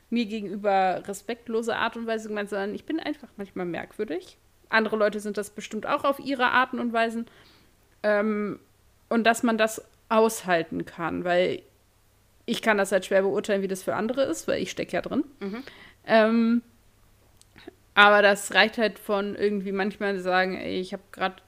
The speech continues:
Speaker 1: gar keine Lust auf andere Menschen." Das kann ja auch schon merkwürdig sein und das respektieren zu können. Oder halt zu sagen, "Jetzt brauche ich aber unbedingt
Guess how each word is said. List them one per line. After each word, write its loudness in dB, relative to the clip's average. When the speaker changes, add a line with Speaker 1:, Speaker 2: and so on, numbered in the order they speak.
Speaker 1:
gar 0
keine 0
Lust -6
auf -4
andere -6
Menschen." -6
Das -2
kann -2
ja 0
auch -6
schon -4
merkwürdig -4
sein -2
und -4
das -2
respektieren -8
zu -14
können. -6
Oder 2
halt -2
zu -10
sagen, -2
"Jetzt -4
brauche 2
ich -2
aber 6
unbedingt 4